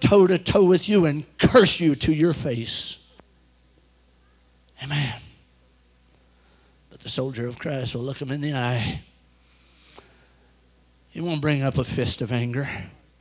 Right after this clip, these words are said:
Sometimes in the heart, Brother Smith, we'd like to. Amen. There's been a few of 'em,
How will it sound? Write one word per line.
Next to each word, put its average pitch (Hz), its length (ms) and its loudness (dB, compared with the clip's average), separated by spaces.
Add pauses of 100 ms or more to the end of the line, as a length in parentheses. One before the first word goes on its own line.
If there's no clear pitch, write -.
(420)
Sometimes 139 600 -6
in 139 120 -2
the 120 80 -4
heart, 139 320 -2
Brother 127 180 0
Smith, 135 300 -4
we'd 131 180 -2
like 143 240 0
to. 113 220 -2 (920)
Amen. 147 400 2
There's 131 180 0
been 151 160 -4
a 131 60 -4
few 151 260 4
of 131 280 0
'em, 120 80 -12